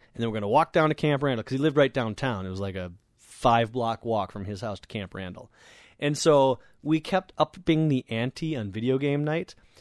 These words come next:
So, you know, it started out with a couple of beers, and then it would move on to, like, the next week it'd be, like, a couple of shots and a couple of beers.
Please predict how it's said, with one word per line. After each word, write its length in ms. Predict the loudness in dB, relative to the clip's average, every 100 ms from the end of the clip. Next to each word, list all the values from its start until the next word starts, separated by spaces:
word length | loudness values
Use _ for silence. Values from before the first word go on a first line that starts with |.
| _
So, 220 | 2 4
you 120 | 4
know, 80 | 2
it 80 | 0
started 240 | 0 0
out 100 | 0 -2
with 140 | -8
a 60 | -6
couple 260 | -6 -4
of 120 | -6 -6
beers, 480 | -8 -8 -8 -8
and 80 | -6
then 100 | -2
it 40 | -2
would 160 | -2
move 200 | -2 0
on 220 | -2 -4 -6
to, 260 | -6 -6 -6
like, 200 | -8 -6
the 80 |
next 260 | -6 -6 -6
week 160 | -6 -6
it'd 100 | -8
be, 100 | -8
like, 280 | -6 -8
a 340 | -12 -20 _ -10
couple 280 | -8 -2 -4
of 60 | -2
shots 720 | 0 2 2 0 -8 -10 -10 -14
and 80 |
a 40 | -10
couple 220 | -10 -10
of 160 | -14 -12
beers. 580 | -10 -10 -10 -12 -14